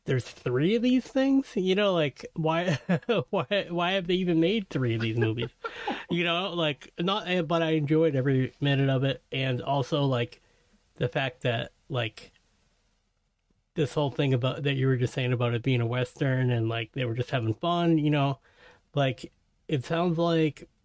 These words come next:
Speaker 1: they were originally gonna have this be one long movie, two and three together. So I'm glad that they did break it up. And these
Speaker 2: Yeah.
Speaker 1: just, yeah, I look back on it,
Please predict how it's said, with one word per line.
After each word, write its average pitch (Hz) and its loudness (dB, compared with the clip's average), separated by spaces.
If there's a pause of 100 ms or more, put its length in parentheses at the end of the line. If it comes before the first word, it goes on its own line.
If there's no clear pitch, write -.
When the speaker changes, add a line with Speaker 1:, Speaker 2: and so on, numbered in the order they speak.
(320)
Speaker 1:
they 143 2
were 139 4
originally 139 2
gonna 127 2
have 131 -2
this 131 -2
be 131 2
one 120 0
long 131 2
movie, 151 2 (300)
two 147 2
and 139 4
three 143 0
together. 139 0
So 135 -4
I'm 127 0
glad 139 0
that 120 -2
they 120 -6 (240)
did 127 -4
break 160 -2
it 190 0
up. 202 -2 (480)
And 165 0
these 185 2
Speaker 2:
Yeah. 185 2
Speaker 1:
just, 190 -2
yeah, 165 0
I 123 2
look 139 2
back 143 -2
on 139 4
it, 135 0